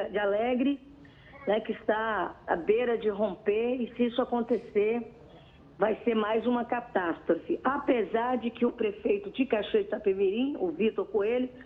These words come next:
né, disse que tá sob controle, eles estão moni-, monitorando essa barragem. E,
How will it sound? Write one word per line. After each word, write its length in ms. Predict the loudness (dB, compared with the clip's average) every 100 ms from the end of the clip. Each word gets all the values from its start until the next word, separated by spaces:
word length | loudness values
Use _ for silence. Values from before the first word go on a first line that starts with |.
| -20 -20 -8 0
né, 140 | 0
disse 340 | 2 0 0
que 120 | -2 -2
tá 300 | 0 0 0
sob 200 | 0 0
controle, 640 | 2 -2 2 2 2 2 0
eles 280 | 0 -4 -6
estão 240 | 0 0
moni-, 280 | 2 -2 -4 0
monitorando 800 | 2 4 2 0 -2 0 0 -2
essa 180 | -2
barragem. 640 | -4 -2 0 0 0 -2 -6 -10 -20 -20 -20 -20 -20 -4
E, 840 | 0 2 2 4 2 2 0 -2